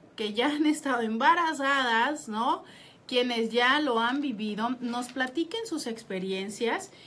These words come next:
y nos digan, eh, si fue mejor, si fue desagradable,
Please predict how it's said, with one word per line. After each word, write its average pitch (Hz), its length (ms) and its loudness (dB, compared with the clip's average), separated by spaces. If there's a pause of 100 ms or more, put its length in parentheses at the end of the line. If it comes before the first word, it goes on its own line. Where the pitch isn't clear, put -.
(160)
y 254 120 -2
nos 247 240 -2
digan, 285 580 2
eh, 226 480 6
si 254 80 -6
fue 277 160 2
mejor, 302 540 4 (180)
si - 220 -8
fue 226 180 -2
desagradable, 233 920 -2